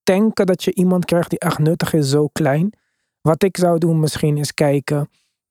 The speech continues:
wat de pakketten zouden zijn voor een Mike Conley of een Malik Beasley of een Rudy Gay. Beasley volgens mij een aflopend contract, als ik me niet vergis.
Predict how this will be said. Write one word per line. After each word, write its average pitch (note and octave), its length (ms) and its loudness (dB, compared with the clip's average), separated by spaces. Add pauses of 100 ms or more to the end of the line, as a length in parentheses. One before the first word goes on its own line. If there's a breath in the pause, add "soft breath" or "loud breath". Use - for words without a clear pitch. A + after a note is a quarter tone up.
(360)
wat D3 340 2
de D3 80 0
pakketten C#3 560 0
zouden C3+ 340 0
zijn C3 260 0
voor C#3+ 220 -2
een C3+ 140 -2
Mike C3 260 -2
Conley C#3 480 0
of B2+ 160 -6
een C3 100 -2
Malik C3 340 -2
Beasley E3 540 -2 (380)
of A#2+ 140 0
een C3 100 0
Rudy A#2+ 260 -2
Gay. C#3 400 -2
Beasley C#3+ 540 -4
volgens - 240 -6
mij C#3 120 -2
een - 80 -2
aflopend C#3+ 540 -4
contract, D3+ 460 -2
als D#3+ 120 -2
ik D3+ 80 -2
me D#3+ 80 2
niet D#3+ 160 -2
vergis. F3 500 -2